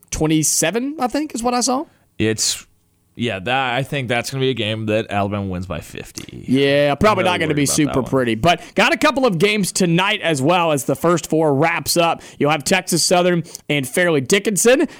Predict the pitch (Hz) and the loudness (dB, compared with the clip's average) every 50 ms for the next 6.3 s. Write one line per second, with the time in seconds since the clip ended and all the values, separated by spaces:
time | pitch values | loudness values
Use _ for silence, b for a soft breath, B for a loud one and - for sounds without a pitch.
0 | B B - 147 147 151 160 185 180 - - 190 180 175 165 160 151 B B B | B B 0 0 2 2 2 2 2 2 2 4 4 6 4 4 2 B B B
1 | - 147 147 156 160 160 - - 165 196 208 185 160 196 196 180 165 - - - | 0 2 2 2 0 0 -2 0 2 4 4 4 4 4 2 2 0 0 0 2
2 | 185 190 - - 170 160 160 160 160 147 123 147 175 214 233 180 82 78 95 - | 2 2 0 0 -2 -2 0 0 0 0 0 0 0 0 -2 -4 -6 -8 -6 -4
3 | 135 131 127 - 147 135 139 135 127 151 147 139 139 147 151 147 139 135 135 131 | -2 -2 0 0 0 0 0 0 2 2 2 4 4 4 4 2 2 2 2 0
4 | 135 139 131 - - 143 131 123 139 139 143 143 135 143 160 190 226 208 180 165 | 0 -2 -2 -2 -2 0 0 2 2 2 0 0 0 0 0 2 2 2 2 2
5 | 190 170 160 - - 170 170 170 147 - - 165 160 156 147 147 B B B B | 0 0 0 0 0 0 0 0 0 0 0 2 2 2 0 -2 B B B B
6 | B - 160 151 - | B 0 0 0 0